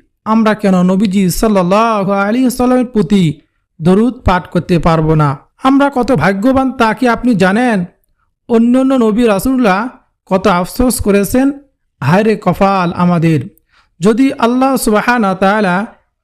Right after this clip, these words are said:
আখিরি নবীর উম্মত বানাতেন, তাহলে জীবনটা ধন্য হয়ে যাইত।" মানুষ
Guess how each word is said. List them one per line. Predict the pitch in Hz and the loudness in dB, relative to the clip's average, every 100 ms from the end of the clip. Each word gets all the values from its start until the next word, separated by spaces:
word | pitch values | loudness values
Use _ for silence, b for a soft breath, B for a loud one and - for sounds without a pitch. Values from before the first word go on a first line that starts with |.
| - | -4
আখিরি | 220 214 233 214 | -2 0 0 2
নবীর | 185 185 233 - | 2 2 0 0
উম্মত | 269 269 254 175 | 0 2 2 0
বানাতেন, | 170 170 160 156 143 - - _ _ _ | 0 0 0 0 0 -2 -12 _ _ _
তাহলে | - 190 202 160 | -2 0 2 2
জীবনটা | 180 196 247 214 185 | 0 2 0 0 0
ধন্য | 139 202 233 247 | 0 2 2 2
হয়ে | 190 175 | 0 0
যাইত।" | 156 147 151 147 - - _ _ _ _ - | 0 0 0 -2 -4 -12 _ _ _ _ -2
মানুষ | 202 262 285 | 0 2 0